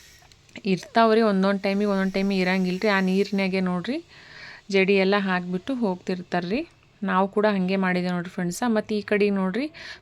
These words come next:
ಫಂಕ್ಷನ್ ಇದ್ರೆ ಅಡುಗೆ ಮಾಡ್ಕೋಕೆ ಅಂತ ಹೇಳ್ಬಿಟ್ಟು ಹಿಂಗೆ ಥರ ಮಾಡಿಬಿಟ್ಟಾರ ನೋಡ್ರಿ. ಇಲ್ಲಿ ನೋಡ್ರಿ ಹಿಂದೆ ಫಸ್ಟ್ ಬಸವಣ್ಣಂದು ಮೊದ್ಲಿನ ಗುಡಿ ನೋಡ್ರಿ ಇದು. ಅದು ಇವಾಗ ನಾ ತೋರಿಸಿರೋದು ನಿಮ್ಗೆ ಆಮೇಲೆ ಕಟ್ಟಿರೋದ್ರಿ. ಫಸ್ಟ್ ಬಸವಣ್ಣನ ಗುಡಿ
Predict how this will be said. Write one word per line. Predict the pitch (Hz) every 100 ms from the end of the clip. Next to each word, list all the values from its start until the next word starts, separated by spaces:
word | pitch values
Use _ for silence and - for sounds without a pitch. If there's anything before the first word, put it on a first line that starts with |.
| -
ಫಂಕ್ಷನ್ | 196 190 214 202
ಇದ್ರೆ | 202
ಅಡುಗೆ | 202 180 185
ಮಾಡ್ಕೋಕೆ | 190 180 190 190
ಅಂತ | 185 190
ಹೇಳ್ಬಿಟ್ಟು | 185 180 175 302 339 - - - -
ಹಿಂಗೆ | 202 190 190
ಥರ | 190 220 294
ಮಾಡಿಬಿಟ್ಟಾರ | 226 185 185 185 185 185
ನೋಡ್ರಿ. | 180 175 175 330 - _ _ _ - - - _ - _ - - - - _ _ _ _ -
ಇಲ್ಲಿ | - 208 208
ನೋಡ್ರಿ | 196 190 247 381 - - - - - - -
ಹಿಂದೆ | 208 214 214 - -
ಫಸ್ಟ್ | 196 - - -
ಬಸವಣ್ಣಂದು | 180 190 196 196 202 220 269 - - - - - -
ಮೊದ್ಲಿನ | 202 180 170 208 240
ಗುಡಿ | 214 190 190
ನೋಡ್ರಿ | 180 180 170
ಇದು. | 170 277
ಅದು | 269 185 214 220 -
ಇವಾಗ | 190 190
ನಾ | 196 190
ತೋರಿಸಿರೋದು | 190 180 - 208 196
ನಿಮ್ಗೆ | 190 196
ಆಮೇಲೆ | 220 185 185 202
ಕಟ್ಟಿರೋದ್ರಿ. | 190 185 - 180 180 202 254
ಫಸ್ಟ್ | 196 196 -
ಬಸವಣ್ಣನ | 196 190 190 185 190
ಗುಡಿ | 180 208 285